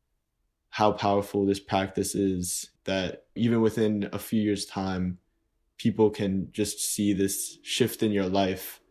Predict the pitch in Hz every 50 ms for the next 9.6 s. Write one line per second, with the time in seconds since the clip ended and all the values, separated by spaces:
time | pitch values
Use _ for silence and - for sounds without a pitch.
0 | _ _ _ _ _ _ _ - - 104 101 95 90 - - - - - - 104
1 | 107 - 117 110 101 101 104 104 107 107 107 107 101 101 98 98 95 - - 101
2 | 104 104 101 92 101 98 98 98 95 - - - _ _ _ _ _ _ _ _
3 | _ - 113 110 - 117 117 117 110 101 - - 104 107 104 104 101 - 104 82
4 | 87 - 107 107 98 98 98 - 104 90 101 101 101 95 - - _ _ - -
5 | - 110 107 101 107 104 92 - 110 107 113 107 98 104 104 101 90 90 95 101
6 | 98 - 104 98 95 92 87 92 95 98 - - - - 123 107 - - - -
7 | - - - 120 - 110 110 107 - - 117 107 107 - - - - - - -
8 | - - _ - - 131 110 131 110 - - 101 107 104 101 104 - - 104 101
9 | 98 95 90 - - - - 95 90 90 90 90